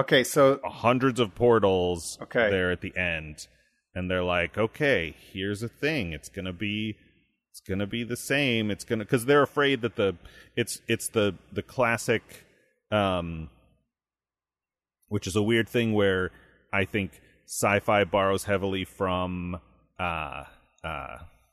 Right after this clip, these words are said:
Speaker 2: fantasy, from Tolkien,
Speaker 1: Mm-hmm.
Speaker 2: particularly in the, like, we're in, we're living in this time,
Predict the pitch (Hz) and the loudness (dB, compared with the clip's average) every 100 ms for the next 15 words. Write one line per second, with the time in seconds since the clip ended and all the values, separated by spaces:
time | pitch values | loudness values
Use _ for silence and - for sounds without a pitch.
0 | _ _ _ _ _ _ _ _ - _ | _ _ _ _ _ _ _ _ -20 _
1 | _ _ _ 101 98 104 120 127 - 107 | _ _ _ -6 -6 -6 -6 -4 -2 -2
2 | 101 101 - 123 135 - _ _ - 110 | 0 -2 0 -6 -8 -12 _ _ -10 -6
3 | 117 120 120 131 123 123 131 147 _ _ | -4 -4 -4 -4 -2 -2 -4 -8 _ _
4 | _ _ _ _ _ _ _ - 120 107 | _ _ _ _ _ _ _ -4 0 2
5 | 107 95 90 - _ - 98 123 123 120 | 2 0 -2 -8 _ -6 2 4 6 4
6 | 120 98 117 113 110 107 113 110 110 - | 0 0 0 2 2 2 0 -2 -2 -4
7 | 107 104 110 113 | -4 -2 -2 -4